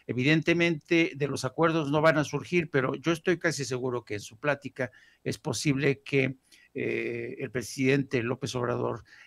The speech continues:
le diga al presidente Biden que ya es hora de cambiar el chip de la política exterior de Estados Unidos, porque estamos ante una nueva realidad. Y si quiere Joe Biden superar,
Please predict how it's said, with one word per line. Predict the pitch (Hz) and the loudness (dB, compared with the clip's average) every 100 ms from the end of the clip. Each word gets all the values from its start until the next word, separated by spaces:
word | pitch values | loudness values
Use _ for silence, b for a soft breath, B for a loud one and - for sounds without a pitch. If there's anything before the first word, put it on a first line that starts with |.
| B | B
le | 131 | 0
diga | 127 175 139 151 147 | 2 2 4 4 4
al | - 131 | 2 -6
presidente | 120 107 127 139 139 | -6 -4 -2 0 0
Biden | 127 135 131 120 | 2 2 0 -2
que | 127 123 | -2 0
ya | 143 156 | 4 2
es | 151 - | 2 -2
hora | 151 160 147 | 4 6 6
de | 127 | 4
cambiar | - 117 123 135 | 0 -2 2 2
el | 127 110 | 2 0
chip | - 147 - - b b | -2 -2 -4 -18 b b
de | 135 123 | -2 0
la | 123 | 0
política | 123 131 143 143 | 2 2 2 2
exterior | 123 - 135 127 135 117 | 0 0 -2 2 2 0
de | |
Estados | 110 - 127 127 107 | -2 4 4 4 0
Unidos, | 127 123 123 123 117 - b b | -2 -2 0 -2 -2 -10 b b
porque | - 120 131 | -6 -4 -2
estamos | 147 147 143 131 | 0 2 0 -4
ante | 120 135 | -4 -2
una | 131 127 | -2 0
nueva | 131 127 117 | 0 0 -2
realidad. | 107 104 110 110 117 113 _ B B B B | -2 -2 -2 0 0 -2 _ B B B B
Y | 170 151 | 2 2
si | 151 - | 0 0
quiere | 170 202 185 135 | 8 10 10 8
Joe | 147 147 | 6 6
Biden | 143 135 123 107 | 6 4 4 -2
superar, | 127 - 127 135 120 | -4 0 4 4 2